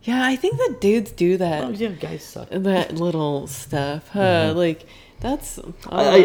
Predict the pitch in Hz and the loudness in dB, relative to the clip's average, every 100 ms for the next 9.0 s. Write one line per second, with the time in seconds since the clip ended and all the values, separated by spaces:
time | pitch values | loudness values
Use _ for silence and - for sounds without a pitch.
0 | 180 160 190 208 - 190 123 131 127 110 | 8 4 4 2 0 -4 0 2 4 2
1 | 107 107 160 170 147 117 107 110 107 107 | 0 2 6 6 4 2 0 0 -2 -4
2 | 101 82 - - - - - - - 107 | -6 -10 -12 -12 -10 -10 -18 -20 -18 -14
3 | 104 - 110 - 113 110 110 113 98 113 | -12 -12 -12 -10 -8 -6 -4 -4 -6 -10
4 | 110 147 - - 151 185 170 - 139 143 | -10 -12 -14 -8 -6 -4 -4 -2 -2 0
5 | 170 156 147 131 131 127 120 127 113 113 | 0 0 0 0 0 -2 -4 -4 -2 -2
6 | 110 117 113 - - 143 131 - - - | -4 -4 -4 -4 -8 -4 -4 -4 -8 -10
7 | - - - 180 175 175 175 147 123 - | -16 -20 -12 -10 -8 -4 0 2 2 0
8 | 127 127 117 117 110 120 131 - 123 | 0 0 -2 -4 -2 -4 -6 -8 -12